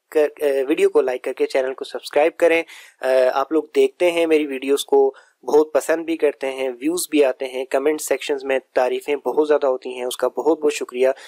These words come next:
लेकिन जितने लोग देखते हैं उसके, अ, ट्वेंटी परसेंट लोग भी channel को subscribe नहीं करते। तो यही वो support है जो आपकी तरफ से मिलती है और हमें motivate करती है आगे videos डालने के लिए।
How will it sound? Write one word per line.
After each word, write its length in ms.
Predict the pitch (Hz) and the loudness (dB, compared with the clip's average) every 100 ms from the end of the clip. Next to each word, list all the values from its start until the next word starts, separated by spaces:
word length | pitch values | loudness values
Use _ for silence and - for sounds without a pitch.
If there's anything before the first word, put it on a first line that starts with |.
| - - | -16 -12
लेकिन 200 | 156 160 | -10 -10
जितने 280 | - 160 160 | -4 2 4
लोग 240 | 156 147 | 2 2
देखते 320 | 127 123 - | -2 -2 0
हैं 120 | 143 143 | 0 0
उसके, 480 | 135 - 143 147 147 - - _ | -4 0 4 4 4 -2 -20 _
अ, 60 | 135 127 | -2 0
ट्वेंटी 400 | 123 135 135 165 | 0 -2 -4 -4
परसेंट 320 | 151 131 135 | -4 -4 -4
लोग 220 | 123 120 - | -2 -4 -4
भी 80 | 127 | -6
channel 300 | - 120 117 | -4 -4 -6
को 140 | - | -6
subscribe 480 | 127 123 - 120 120 120 | -4 -4 -2 0 0 -4
नहीं 420 | 117 120 123 127 | -6 -4 -2 -4
करते। 400 | 113 110 - 113 | -2 -4 -4 -6
तो 160 | - 131 | -6 -2
यही 220 | 127 156 | 0 0
वो 120 | 156 | -2
support 400 | - 131 131 135 | -4 0 2 2
है 60 | 139 | 2
जो 120 | 139 | 2
आपकी 200 | 131 - | 0 -4
तरफ 160 | 127 127 | -6 -6
से 120 | 131 | -8
मिलती 360 | 120 120 - | -8 -12 -8
है 120 | 143 135 | 0 2
और 140 | 131 | 2
हमें 120 | 123 | 0
motivate 420 | 120 117 117 131 | -6 -6 0 0
करती 300 | - 127 - | 0 -4 0
है 60 | 127 | 0
आगे 160 | 123 123 | 0 -2
videos 280 | 120 123 120 | -4 -4 -2
डालने 260 | 120 117 | -2 -2
के 120 | 120 120 | -6 -2
लिए। 180 | 127 | -2